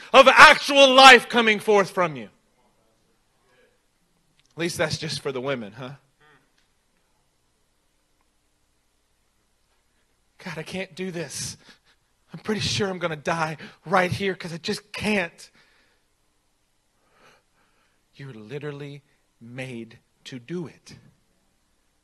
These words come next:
You're literally made for the fight. You're literally made for the struggle.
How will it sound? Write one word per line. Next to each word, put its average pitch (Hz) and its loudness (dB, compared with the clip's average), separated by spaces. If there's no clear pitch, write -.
You're 160 -16
literally 135 -14
made 135 -12
for 131 -14
the 127 -20
fight. - -18
You're 165 -12
literally 147 -10
made 135 -10
for 160 -10
the 143 -10
struggle. 151 -10